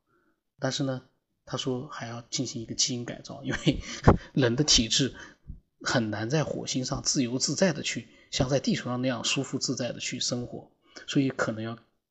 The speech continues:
改变基因。这又是一个非常大的一个话题。那今天呢，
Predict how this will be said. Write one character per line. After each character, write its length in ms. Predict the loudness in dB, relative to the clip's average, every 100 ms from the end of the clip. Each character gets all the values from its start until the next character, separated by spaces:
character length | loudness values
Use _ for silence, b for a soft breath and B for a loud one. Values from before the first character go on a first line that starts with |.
| _ _
改 160 | -2 -2
变 160 | -2 -2
基 220 | -2 -2
因。 180 | -8 _ B B B B B _ _ _ _ _ _
这 120 | 0
又 140 | 2 4
是 160 | 2
一 60 | -2
个 80 | -4
非 140 | -6
常 160 | -6 -4
大 260 | -2 -2
的 80 | -4
一 60 | -8
个 80 | -2
话 260 | 0 0
题。 260 | -2 -6 -10 B B B 0
那 260 | 4 4
今 240 | 4 2 4
天 180 | 4
呢， 180 | 2 0